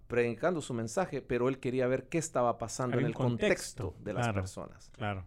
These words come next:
Speaker 1: ¿Qué están viviendo? ¿Qué les preocupa? ¿Qué les anima? ¿Qué está sucediendo que es valioso para ellos?
Speaker 2: Ujú.
Speaker 1: Para poder entonces contextualizar su mensaje, su palabra que tenía, que quería traer,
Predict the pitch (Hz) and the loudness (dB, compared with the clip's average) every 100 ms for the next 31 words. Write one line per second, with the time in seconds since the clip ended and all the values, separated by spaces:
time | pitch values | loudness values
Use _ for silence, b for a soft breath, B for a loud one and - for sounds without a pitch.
0 | - 175 - 160 151 123 120 135 110 92 | 0 0 2 0 0 -2 -2 -2 -2 -6
1 | - 156 160 156 - 120 120 160 156 - | -6 0 2 2 2 -2 0 -2 -4 -10
2 | - - 147 151 - - 117 156 131 90 | -12 -2 0 0 -2 -6 -2 -2 -4 -8
3 | - b b - 202 196 - 156 123 139 | -14 b b 0 0 2 -2 0 2 4
4 | 156 143 147 131 127 131 139 127 - 98 | 4 2 0 2 2 4 2 0 -6 -8
5 | 110 95 73 - 123 104 95 - - 135 | -8 -10 -12 -14 -12 -10 -12 -2 4 4
6 | 135 143 160 247 233 226 196 135 - 120 | 6 6 8 8 6 8 8 6 -2 -6
7 | - 170 185 185 - 160 151 135 170 139 | 0 0 0 -4 0 0 0 2 2 2
8 | - - - - 269 285 262 247 - 113 | -2 -10 -6 0 0 2 0 0 -2 -2
9 | - 175 - - - - - 156 214 220 | -4 -10 -14 -20 -18 -12 -6 2 6 8
10 | 160 151 175 175 139 147 143 165 165 - | 8 6 2 -2 -8 -6 -4 -2 -4 -6
11 | 131 131 147 156 151 180 | -8 -2 -2 4 6 4